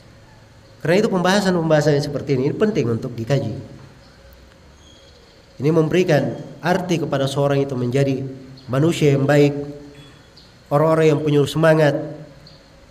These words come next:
orang-orang yang selalu mencari lahan kebaikan,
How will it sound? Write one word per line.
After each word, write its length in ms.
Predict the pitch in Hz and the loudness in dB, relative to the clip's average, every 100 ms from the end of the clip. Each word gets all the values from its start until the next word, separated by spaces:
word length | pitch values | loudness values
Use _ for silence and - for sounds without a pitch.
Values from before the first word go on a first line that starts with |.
| - - _ | -20 -20 _
orang-orang 480 | 143 170 175 175 160 | 2 2 4 4 4
yang 80 | |
selalu 400 | 147 156 185 185 | 2 4 4 4
mencari 320 | 160 160 156 156 | 2 2 2 4
lahan 320 | 196 196 185 | 4 4 2
kebaikan, 680 | 185 190 202 202 139 - | 0 2 4 4 2 -2